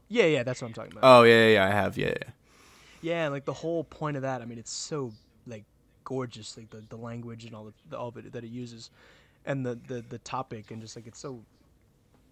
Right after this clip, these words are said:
Speaker 1: colorful the way he describes all this stuff. But, like, the whole point of it was just, like, that,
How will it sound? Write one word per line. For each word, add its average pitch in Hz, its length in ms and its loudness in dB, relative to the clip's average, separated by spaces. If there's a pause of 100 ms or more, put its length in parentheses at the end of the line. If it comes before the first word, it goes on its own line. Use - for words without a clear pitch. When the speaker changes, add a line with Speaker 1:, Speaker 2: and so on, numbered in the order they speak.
(260)
Speaker 1:
colorful 131 520 -10
the 113 80 -16
way 120 140 -10
he 123 80 -12
describes 117 580 -14
all 110 120 -14
this 110 140 -18
stuff. 123 320 -10
But, 127 140 -14
like, 135 120 -12
the 131 100 -10
whole 143 140 -8
point 143 300 -10
of 131 100 -12
it 123 100 -12
was 120 140 -16
just, 117 180 -16
like, 120 180 -18
that, 117 200 -16